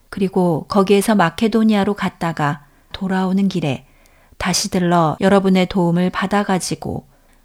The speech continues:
유다로 떠나갈 계획을 세웠었습니다. 내가 이런 계획을 세운 것이 경솔한 일이었습니까? 또는 인간적인 동기로 계획을 세워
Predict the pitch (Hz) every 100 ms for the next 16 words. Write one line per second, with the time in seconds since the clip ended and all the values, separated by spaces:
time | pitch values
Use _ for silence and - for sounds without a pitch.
0 | _ 196 202 202 196 185 196 190 175 175
1 | 160 151 - 185 175 170 185 180 208 208
2 | 202 202 - 180 160 - 71 - - _
3 | _ _ _ _ _ _ - 190 190 220
4 | 196 208 214 - 180 190 202 233 240 226
5 | 220 190 185 190 165 156 170 - 185 180
6 | 190 190 190 196 214 208 208 202 180 -
7 | 139 135 - _ _ _ _ _ _ _
8 | _ _ _ _ _ - 240 240 196 202
9 | 226 226 214 226 208 190 180 175 165 147
10 | - 180 175 175 190 - 180 165 165